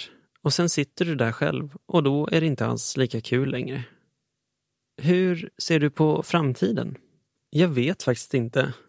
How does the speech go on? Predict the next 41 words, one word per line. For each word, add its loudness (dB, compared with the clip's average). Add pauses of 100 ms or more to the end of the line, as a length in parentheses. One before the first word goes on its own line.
(160)
Och 4
jag 0
tänkte 0
på 2
det 2
senast 0
idag 2
i 0
skolan. -2 (560)
Jag 4
går 2
teknik -2
och 2
det 4
är 2
en 2
jättespretig -2
och -4
bred 0
linje. -2 (800)
Det 2
är 6
många 2
år 4
i 2
skolan 2
för 0
att 2
bli 2
civilingenjör -2
och -2
sen 0
kan 2
du 0
få -6
jobb. 0 (560)
Min 6
plan 2
är 4
att -4
antingen 2